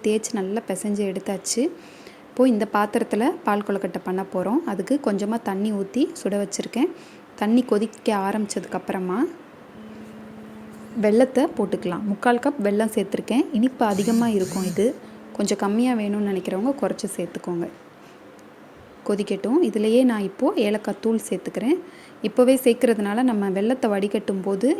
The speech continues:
ஏலக்காய் தூளோட தோலும் சேர்ந்து ஃபில்டர் ஆயிரும், வாயில படாது. அதனால நான் இப்பயே சேர்த்துக்கிறேன். நல்லா கொதிக்கட்டும். கொதிச்சதுக்கு அப்புறமா நம்ம வடிகட்டிக்கலாம். இப்போ நல்லா கொதிச்சிருச்சு பாருங்க. கொதிச்சதுக்கு அப்புறமா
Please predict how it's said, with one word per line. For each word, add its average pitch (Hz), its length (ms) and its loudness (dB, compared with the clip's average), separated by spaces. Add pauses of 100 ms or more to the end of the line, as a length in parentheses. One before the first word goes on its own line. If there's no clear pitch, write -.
ஏலக்காய் 226 420 0
தூளோட 196 300 2 (140)
தோலும் 240 340 4
சேர்ந்து 208 340 2 (460)
ஃபில்டர் 233 360 4
ஆயிரும், 196 320 2 (280)
வாயில 214 340 2
படாது. 190 400 -2 (440)
அதனால 196 260 -2
நான் 240 140 2
இப்பயே 196 200 -2 (100)
சேர்த்துக்கிறேன். 180 540 0
நல்லா 214 200 0 (100)
கொதிக்கட்டும். 208 500 0 (120)
கொதிச்சதுக்கு 208 540 -2
அப்புறமா 220 360 2
நம்ம 214 240 0
வடிகட்டிக்கலாம். 175 600 -4 (1300)
இப்போ 277 280 2
நல்லா 214 280 4 (100)
கொதிச்சிருச்சு - 540 0
பாருங்க. 196 280 0 (2000)
கொதிச்சதுக்கு 226 480 0
அப்புறமா 208 340 0